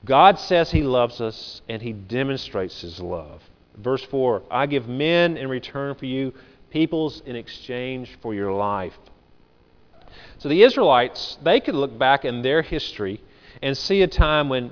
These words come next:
when God Himself knocked out one of the most powerful nations in the world on their behalf.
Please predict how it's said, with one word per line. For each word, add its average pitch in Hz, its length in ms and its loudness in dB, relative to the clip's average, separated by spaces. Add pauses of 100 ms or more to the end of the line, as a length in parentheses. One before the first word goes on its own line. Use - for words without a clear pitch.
when 113 500 -8
God 196 400 4
Himself 110 840 2 (680)
knocked 156 580 0
out 143 460 4
one 135 120 -2
of 123 60 -4
the 123 60 -8
most 123 280 -4
powerful 175 580 4
nations 147 840 -2
in 135 180 -8
the 131 80 -4
world 113 580 -2 (260)
on 104 180 -8
their 110 180 -2
behalf. 98 520 -6